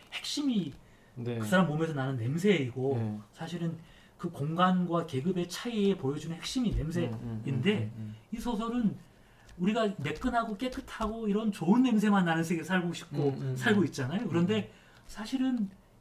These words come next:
Speaker 1: 이 세계 전체가 이상한 냄새가 나는 건 거죠. 우리가 냄-, 가장 견디기 힘든 것 중에 하나가 시각적으로 불편한 것도 있지만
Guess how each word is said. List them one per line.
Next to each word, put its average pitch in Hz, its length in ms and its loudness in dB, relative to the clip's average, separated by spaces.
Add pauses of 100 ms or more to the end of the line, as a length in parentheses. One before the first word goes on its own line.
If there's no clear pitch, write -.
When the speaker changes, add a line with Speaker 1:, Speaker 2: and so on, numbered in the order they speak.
(220)
Speaker 1:
이 240 80 -4
세계 247 240 0
전체가 202 500 -2
이상한 196 380 2
냄새가 151 380 2
나는 123 400 -2 (840)
건 123 140 -6
거죠. 123 300 -6
우리가 180 200 2
냄-, 156 240 0 (480)
가장 - 300 -2
견디기 175 340 2
힘든 233 280 2
것 202 140 0
중에 185 160 0
하나가 165 280 0
시각적으로 214 640 0
불편한 170 360 -6
것도 156 180 -6
있지만 151 400 -8